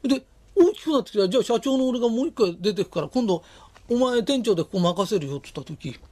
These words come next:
今まで笑顔でやってたんだから、笑顔にやるに決まってんだよ。その時、たった一個、ゲームを作っといてあげりゃいいんだよ。ラーメン屋で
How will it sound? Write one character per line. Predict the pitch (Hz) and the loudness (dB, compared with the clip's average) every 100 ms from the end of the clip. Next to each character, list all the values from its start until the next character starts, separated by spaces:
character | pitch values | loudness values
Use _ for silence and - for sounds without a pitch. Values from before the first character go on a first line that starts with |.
| - - - - - - - - - - - - - - _ - - - - - - - | -20 -20 -20 -20 -20 -20 -20 -20 -20 -20 -20 -20 -20 -20 _ -20 -20 -20 -20 -20 -6 2
今 | 269 320 | 4 4
ま | 339 | 0
で | 233 | 2
笑 | 254 | 4
顔 | 247 185 | 2 2
で | 160 | -4
や | |
っ | |
て | 147 | -6
た | 170 | -8
ん | |
だ | 135 | -6
か | 139 | -4
ら、 | |
笑 | 240 | -2
顔 | 254 185 | 0 -2
に | 135 | -2
や | 151 | -4
る | 185 | -4
に | 139 | -6
決 | 151 | -8
ま | 147 | -10
っ | |
て | - | -8
ん | 139 | -10
だ | 135 | -12
よ。 | - - | -18 -8
そ | 269 | -2
の | 262 | 0
時、 | 233 240 | 0 -4
た | - | -2
っ | 277 - | -2 0
た | 320 | -2
一 | 277 - | -4 -6
個、 | 240 - - - - - - - - - - - - - - | -8 -8 -14 -16 -14 -14 -16 -16 -18 -18 -20 -20 -20 -14 -2
ゲ | 185 285 | 0 0
ー | 294 | 0
ム | 277 | 0
を | 254 | 0
作 | - 254 | -4 -8
っ | |
と | - | -8
い | 226 | -12
て | |
あ | - | -14
げ | - | -20
り | |
ゃ | |
い | |
い | - | -20
ん | - | -20
だ | _ | _
よ。 | - _ _ _ - _ - - - _ - | -20 _ _ _ -20 _ -20 -20 -20 _ -4
ラ | 202 220 | 0 0
ー | |
メ | 220 208 | 0 -4
ン | |
屋 | |
で | 196 | -6